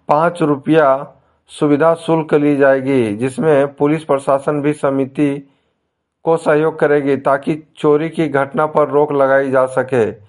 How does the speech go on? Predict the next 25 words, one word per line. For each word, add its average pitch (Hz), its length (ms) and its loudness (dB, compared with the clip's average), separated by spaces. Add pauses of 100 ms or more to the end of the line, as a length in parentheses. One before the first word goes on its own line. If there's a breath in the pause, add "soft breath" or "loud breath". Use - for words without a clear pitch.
(380 soft breath)
वहीं 147 200 0
मुखिया 156 400 -2
किरण 156 340 -2
देवी 151 200 2
ने 156 140 -2
कहा 147 220 -2
कि 151 200 -6
बाजार 135 420 0
को 135 460 -2 (460 soft breath)
समिति 151 460 -2
शीघ्र 160 360 -2
ही 147 340 0 (400 soft breath)
सुसज्जित 147 680 -2 (120)
कर 156 200 2
पेयजल, 151 600 0 (220)
प्रकाश, 143 680 0 (680)
शौचालय 151 540 0
आदि 143 540 0 (540)
के 156 120 0
दिशा 147 320 2
में 156 160 -4
कार्य 143 240 0
करेगी। 135 600 0 (1300)
साथ 156 300 0
समिति 156 800 -2